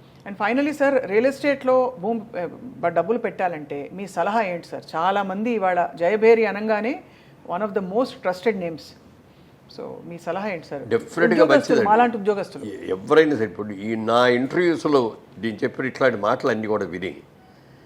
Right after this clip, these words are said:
Speaker 2: చాలామంది ల్యాండ్ మీద ఇన్వెస్ట్ చేశారు.
Speaker 1: మ్మ్.
Speaker 2: నేను ఎక్కడికో వెళ్తా అంటే,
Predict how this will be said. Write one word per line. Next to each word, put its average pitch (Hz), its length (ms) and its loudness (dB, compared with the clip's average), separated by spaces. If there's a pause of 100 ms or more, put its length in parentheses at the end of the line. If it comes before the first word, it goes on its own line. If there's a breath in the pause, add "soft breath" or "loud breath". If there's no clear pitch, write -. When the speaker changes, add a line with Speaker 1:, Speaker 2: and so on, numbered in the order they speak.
(220 soft breath)
Speaker 2:
చాలామంది 156 420 6
ల్యాండ్ 127 260 4
మీద 127 160 0
ఇన్వెస్ట్ 107 380 -10
చేశారు. - 420 -18
Speaker 1:
మ్మ్. 160 200 -14 (440)
Speaker 2:
నేను 127 140 2
ఎక్కడికో 170 300 2
వెళ్తా 156 280 6
అంటే, 117 420 0